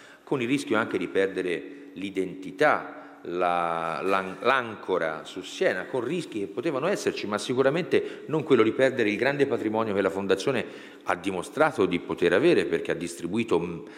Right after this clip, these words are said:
del, masse di risorse per dieci anni incredibili in tutto il territorio, non solo senese, anche grossetano, anche toscano,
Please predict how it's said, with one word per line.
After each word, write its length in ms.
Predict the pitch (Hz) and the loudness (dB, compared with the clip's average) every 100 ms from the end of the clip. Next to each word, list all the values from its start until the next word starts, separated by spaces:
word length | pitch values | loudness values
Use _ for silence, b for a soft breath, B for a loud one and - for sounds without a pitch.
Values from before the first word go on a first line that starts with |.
| B B - | B B -16
del, 1000 | 82 85 95 95 90 87 82 73 57 | -6 4 6 6 4 4 2 0 -4
masse 680 | 55 67 69 117 131 - - | -6 -10 -2 0 0 -2 -2
di 80 | 101 | -2
risorse 640 | 98 92 120 120 - 101 90 | -2 0 2 2 2 0 2
per 200 | 101 87 | 2 4
dieci 280 | 98 - | 2 2
anni 360 | 113 113 95 90 | 2 0 0 -4
incredibili 880 | 101 110 113 107 127 101 87 78 B B B - | -4 -2 2 2 2 0 0 -2 B B B -10
in 180 | 90 | -10
tutto 280 | - 110 - | -6 -6 -2
il 100 | 92 | -2
territorio, 560 | 127 127 135 82 78 - | -2 0 0 0 -2 -8
non 180 | 95 87 | -8 -6
solo 220 | - 98 | 0 0
senese, 480 | 85 117 127 87 78 | 2 -2 -2 -2 -4
anche 280 | 87 85 78 | -6 -6 -6
grossetano, 580 | 82 82 85 143 101 80 | -6 -4 -2 0 0 -4
anche 300 | 95 90 92 | -4 -4 -6
toscano, 480 | 107 - 165 110 | -6 -2 0 -2